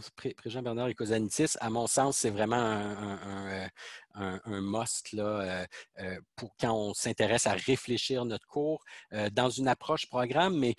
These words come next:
c'est aussi notamment le chapitre trois qui va parler de, euh, de, de fonder ses exposés,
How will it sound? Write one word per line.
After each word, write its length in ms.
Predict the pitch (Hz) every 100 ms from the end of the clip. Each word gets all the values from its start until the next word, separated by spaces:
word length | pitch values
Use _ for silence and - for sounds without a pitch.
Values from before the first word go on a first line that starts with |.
| - -
c'est 200 | - 135
aussi 480 | 127 - 180 180 -
notamment 420 | 120 127 131 135
le 40 | 160
chapitre 460 | - 120 127 - -
trois 460 | - 113 123 139
qui 140 | 143 113
va 100 | 107
parler 400 | - 104 113 127
de, 320 | 117 101 98 - - -
euh, 320 | 98 98 98 -
de, 400 | 95 98 95 95 92
de 200 | 98 92
fonder 580 | - 135 120 110 135
ses 440 | 143 - 110 101 104
exposés, 880 | - - 123 107 95 113 135 123